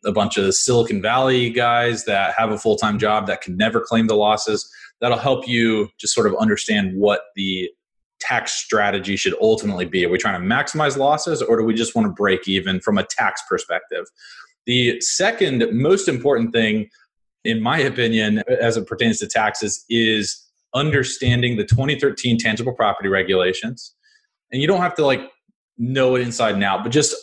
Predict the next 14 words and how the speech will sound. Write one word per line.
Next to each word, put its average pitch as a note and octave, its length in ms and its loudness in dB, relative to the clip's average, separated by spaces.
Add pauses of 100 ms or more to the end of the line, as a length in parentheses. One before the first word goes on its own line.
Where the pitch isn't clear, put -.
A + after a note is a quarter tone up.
(140)
the B2 140 2
twenty F#3+ 280 0
thirteen D#3 260 0
tangible C3 300 0
property B2 260 0
regulations A2 560 2
are G#2 140 0
going A#2 260 2
to A#2 100 -6
tell A2 280 2
you G2 320 2 (480)
how C3 180 0
you C3 240 2
can A2 400 0